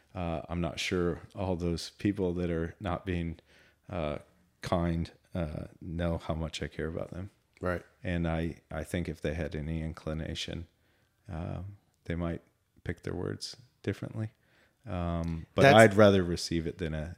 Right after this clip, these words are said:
Speaker 1: a kid or
Speaker 2: But that,
Speaker 1: something.
Speaker 2: that's the dan-, but that's the danger. The, the internet is often a one-sided friendship. Is that fair to say? Your
Speaker 1: Yeah,
Speaker 2: community, your
Speaker 1: actually.
Speaker 2: community's a little bit different, but in general, the, we could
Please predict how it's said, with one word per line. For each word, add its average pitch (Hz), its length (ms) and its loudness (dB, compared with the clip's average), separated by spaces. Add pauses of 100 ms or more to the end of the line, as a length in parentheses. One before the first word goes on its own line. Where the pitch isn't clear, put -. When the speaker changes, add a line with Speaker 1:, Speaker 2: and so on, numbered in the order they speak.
(120)
Speaker 1:
a 85 120 -10
kid - 400 -12 (280)
or 107 60 -10
Speaker 2:
But 117 100 0
that, 131 120 6
Speaker 1:
something. 95 140 -4
Speaker 2:
that's 120 220 4
the 120 80 0
dan-, 117 380 2
but - 80 -2
that's 110 220 4
the 117 100 -4
danger. 98 560 2 (840)
The, 117 220 0
the 117 180 4
internet 117 300 6
is 98 120 0
often 104 300 4
a 101 40 0
one-sided 92 520 0
friendship. - 400 -4 (1000)
Is - 40 -6
that 95 120 0
fair 101 140 2
to 90 60 -2
say? 98 240 0 (1600)
Your 131 120 12
Speaker 1:
Yeah, 165 220 12
Speaker 2:
community, 143 120 12
your 107 80 12 (140)
Speaker 1:
actually. 214 80 12
Speaker 2:
community's 202 320 12
a 208 40 8
little 180 140 12
bit 160 120 8
different, 139 340 10
but 123 100 8
in 123 120 8
general, 156 360 10
the, 139 400 2
we 127 140 6
could 151 160 0